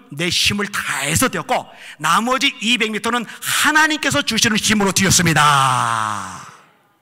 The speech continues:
다시 영웅이 됐어요. 이놈은 언론이 변동 맞아요.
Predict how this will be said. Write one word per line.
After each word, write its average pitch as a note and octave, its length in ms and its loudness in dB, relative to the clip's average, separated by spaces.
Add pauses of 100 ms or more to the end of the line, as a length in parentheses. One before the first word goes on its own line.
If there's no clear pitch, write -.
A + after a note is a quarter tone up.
(1000)
다시 F#3+ 280 0
영웅이 G3 360 -4
됐어요. E3 480 -6 (560)
이놈은 G#3 220 -4
언론이 D#3+ 380 -4
변동 C#3+ 300 -10
맞아요. A#2 280 -12